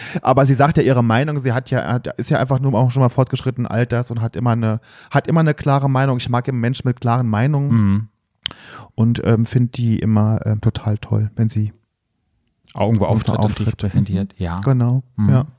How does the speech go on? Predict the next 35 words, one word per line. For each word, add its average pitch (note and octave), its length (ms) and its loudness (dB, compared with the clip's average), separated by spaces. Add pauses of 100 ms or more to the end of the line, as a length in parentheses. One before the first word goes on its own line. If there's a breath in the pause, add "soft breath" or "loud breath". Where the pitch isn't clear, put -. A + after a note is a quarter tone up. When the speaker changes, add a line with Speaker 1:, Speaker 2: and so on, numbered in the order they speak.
Speaker 2:
Auf G2+ 160 -2
jeden A2 160 0
Fall. A#2 260 -2
Speaker 1:
Mhm. E3 240 2 (340 loud breath)
Speaker 2:
Ich G#2+ 140 4
hab B2+ 80 2
mir C3+ 80 2
noch B2 120 0
aufgeschrieben, A#2 460 -2
in G#2 120 -2
den G2+ 180 2
neueren A#2+ 460 0
Tagen A2+ 380 -2
war F#2+ 100 -2
für F#2 120 -4
mich G#2 280 0
eine A2 100 -4
Person, G#2 560 0
auch F#2+ 220 -6
mit G2 100 -2
der F#2 80 0
Musikrichtung, G#2+ 640 0
die G#2+ 80 4
mich F#2+ 100 -4
beeinflusst - 560 -4
hat, G#2 160 -6 (300 loud breath)
von G2 180 2
ihrer F2 300 -2
komischen G#2 520 2
Art F#2 280 -6
war E2 80 0
Björk F#2 480 0
so - 120 -8
ein D#2+ 100 -2
bisschen. E2+ 420 -6